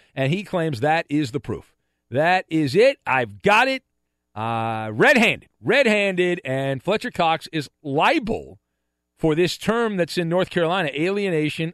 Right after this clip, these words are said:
of affection, which you are allowed to sue for. And according to North Carolina state law, we are told that there's two things,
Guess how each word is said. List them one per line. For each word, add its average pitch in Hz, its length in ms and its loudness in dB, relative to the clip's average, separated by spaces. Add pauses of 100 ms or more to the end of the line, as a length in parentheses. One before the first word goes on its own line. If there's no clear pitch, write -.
of 135 160 0
affection, 127 800 -4 (360)
which 120 180 -6
you 175 100 0
are 151 60 2
allowed 180 500 2
to 269 80 -4
sue 339 300 -2
for. 90 420 -8 (300)
And 135 100 -2
according 254 440 2
to 208 60 2
North 190 340 0
Carolina 208 440 -2
state 190 380 -4
law, 156 400 0
we 147 160 -2
are 165 80 -2
told 113 500 -2 (400)
that 135 320 -2
there's 135 260 -2
two 285 280 -2
things, 139 640 -4